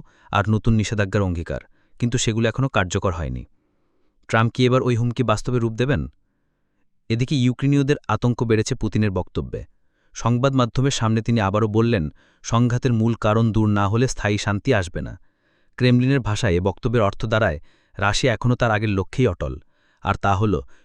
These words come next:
ইউক্রেনকে স্বাধীন রাষ্ট্র হিসেবে ভেঙে দেওয়া। তিন বছর ছয় মাস ধরে পশ্চিমাদের নানা উদ্যোগও পুতিনের মন পরিবর্তন করাতে পারেনি। আলাস্কার বৈঠকেও সে অবস্থান বদলায়নি।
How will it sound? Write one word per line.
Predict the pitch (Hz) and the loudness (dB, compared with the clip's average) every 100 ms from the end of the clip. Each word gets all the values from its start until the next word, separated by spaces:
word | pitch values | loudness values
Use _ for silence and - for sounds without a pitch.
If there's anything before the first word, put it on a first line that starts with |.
| - | -2
ইউক্রেনকে | 117 110 131 127 | 0 2 0 0
স্বাধীন | 123 104 101 113 | -2 -2 0 0
রাষ্ট্র | 101 - | 0 0
হিসেবে | 107 123 135 | -2 0 0
ভেঙে | 104 95 80 | 0 0 -2
দেওয়া। | 64 - _ _ _ _ _ _ - | -6 -12 _ _ _ _ _ _ 0
তিন | 127 131 | 2 4
বছর | 131 151 | 2 -2
ছয় | - 113 | 0 2
মাস | 120 131 | 2 2
ধরে | 135 131 | 0 0
পশ্চিমাদের | 117 107 123 123 127 | 0 -2 0 0 2
নানা | 107 107 | 2 2
উদ্যোগও | 113 98 101 117 85 - - - | 0 0 0 2 0 -2 -20 -8
পুতিনের | 120 131 131 | -4 2 2
মন | 117 107 | 4 2
পরিবর্তন | 113 117 117 117 127 | 0 0 2 0 -2
করাতে | 123 107 104 123 | -2 -2 -2 -2
পারেনি। | 95 80 71 67 _ _ _ _ - | -2 -2 -4 -10 _ _ _ _ -6
আলাস্কার | 98 107 - 113 | -2 0 0 0
বৈঠকেও | 110 110 117 139 | 0 0 0 -2
সে | - | 0
অবস্থান | 101 104 - 120 | 0 -2 0 0
বদলায়নি। | 101 82 85 78 65 | 0 -2 -2 -4 -6